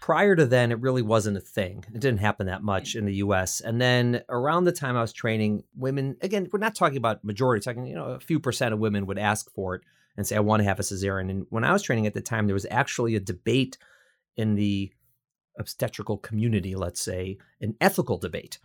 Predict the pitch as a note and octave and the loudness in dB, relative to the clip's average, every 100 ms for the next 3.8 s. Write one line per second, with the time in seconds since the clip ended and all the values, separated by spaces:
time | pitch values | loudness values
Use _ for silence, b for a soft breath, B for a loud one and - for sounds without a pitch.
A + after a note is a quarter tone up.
0 | _ _ - G#2+ G2+ G2+ A#2 B2+ C3 A2+ | _ _ -8 0 2 4 4 4 4 2
1 | B2 A2+ G#2 - _ _ - - - F#3 | 0 0 -2 -8 _ _ -12 -12 0 4
2 | A3 D3+ F#2 - - _ - A#2+ G#2+ G#2+ | 4 4 -2 -6 -16 _ -6 -2 2 4
3 | G#2 - G2+ G#2 G2+ G2 F#2+ | 4 0 0 2 2 2 0